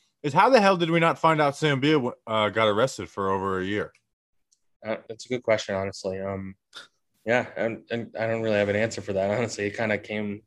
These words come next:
Speaker 2: came out of nowhere a little bit there.
Speaker 1: It's Sam,
Speaker 2: Um,
Speaker 1: Sam Beal is, like, that little known, like, there, it, it, it's kinda surprising that, like, did the Giants know? Because if the Giants knew, you think, like, there would be somehow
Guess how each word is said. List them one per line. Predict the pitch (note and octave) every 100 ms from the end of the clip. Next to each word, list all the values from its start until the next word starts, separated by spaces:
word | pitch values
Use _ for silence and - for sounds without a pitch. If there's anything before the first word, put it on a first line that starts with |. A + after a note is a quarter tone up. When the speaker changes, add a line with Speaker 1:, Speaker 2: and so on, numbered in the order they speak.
| -
Speaker 2:
came | A2
out | G#2 F#2+
of |
nowhere | G2+ G#2+ G2
a | G2
little | F#2+
bit | F2+ G#2 - _ _ _ _ _
there. | A2 G#2 G#2
Speaker 1:
It's | G#2 G#2+
Sam, | D#3 D3+
Speaker 2:
Um, | G#2
Speaker 1:
Sam | - F#3 G3
Beal | F3 G#3
is, | C#3
like, | B2+ A#2 G#2
that | A#2+ C3+ C3 -
little | A#2+ G2+ A2 C3+ C#3 C3
known, | A#2 C3+ D3
like, | A2+ G#2+ - _ - _ _ _ _
there, | F3 A3 G3
it, | -
it, | C3+ B2+ C#3 D#3+ -
it's | C#3+ F3+ -
kinda | B3 B3+
surprising | - F#3+ E3 E3 G#3+ E3 B2+
that, | B2 A#2 - - _ -
like, | C#3
did | C#3 F#3
the |
Giants | F3 A2+ A2 F3+ A3 -
know? | A#3 A#3+ A#3
Because | G#3 G3+ G3
if | -
the | G3
Giants | E3 A#3+ C4+ G3 G#3+
knew, | C4
you | F#3+ D#3
think, | F#3+ F3 - _ -
like, | A2+ - _
there | A#2 C3+
would | A2
be | A#2
somehow | - - E3 E3+ D3 D3 A2+ G2